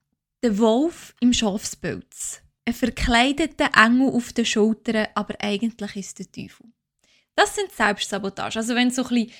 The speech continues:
das Teufel auf der einen Schulter, das Engel auf der einen Schulter hast, du musst dich immer fragen, „Hey, stimmt das wirklich, ob es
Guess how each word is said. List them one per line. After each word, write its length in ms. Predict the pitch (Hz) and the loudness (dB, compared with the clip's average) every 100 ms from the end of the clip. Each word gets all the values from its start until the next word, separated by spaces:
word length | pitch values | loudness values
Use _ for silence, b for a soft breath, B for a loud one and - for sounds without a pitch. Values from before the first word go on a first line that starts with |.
| B | B
das 120 | - | 2
Teufel 340 | 381 392 370 | 6 6 4
auf 80 | 349 | 2
der 120 | 339 | 2
einen 120 | 294 285 | 0 0
Schulter, 340 | 294 269 254 | -2 -2 -4
das 120 | 254 | -2
Engel 260 | - 226 220 | 0 0 -2
auf 100 | - | -4
der 120 | - | -4
einen 160 | 214 - | -4 -6
Schulter 440 | - 208 214 226 | -6 -6 -4 -6
hast, 240 | 220 208 | -4 -6
du 60 | 208 | -4
musst 240 | 214 208 | -4 -6
dich 140 | - - | -8 -2
immer 200 | 247 254 | 0 0
fragen, 540 | - 196 202 202 208 B B | -2 -2 -2 -2 -4 B B
„Hey, 360 | - 214 220 220 - | -4 0 0 0 -4
stimmt 480 | - 240 233 233 | 0 2 2 0
das 240 | 196 - 185 | -6 -6 -4
wirklich, 480 | 214 - - 392 - | -2 -2 -4 -6 -4
ob 160 | - | -4
es 100 | 359 | -4